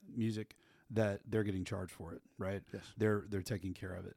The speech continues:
Speaker 1: Um, otherwise, the band budget ends up having to do that at a later time.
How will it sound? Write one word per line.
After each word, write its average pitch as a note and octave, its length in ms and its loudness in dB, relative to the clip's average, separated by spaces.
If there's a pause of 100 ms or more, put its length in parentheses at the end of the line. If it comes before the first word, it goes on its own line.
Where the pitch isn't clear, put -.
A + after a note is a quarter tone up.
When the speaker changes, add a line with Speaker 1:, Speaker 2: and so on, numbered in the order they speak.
(120)
Speaker 1:
Um, G2 320 -4
otherwise, A2 480 4
the G#2 80 -6
band G2+ 340 -2
budget F#2+ 300 -6
ends F#2+ 160 -4
up F2+ 100 -8
having F#2+ 220 -6
to F#2 60 -6
do F#2 180 -6
that F#2 260 -8
at F#2+ 100 -8
a F#2 60 -6
later F2+ 220 -8
time. F2+ 360 -14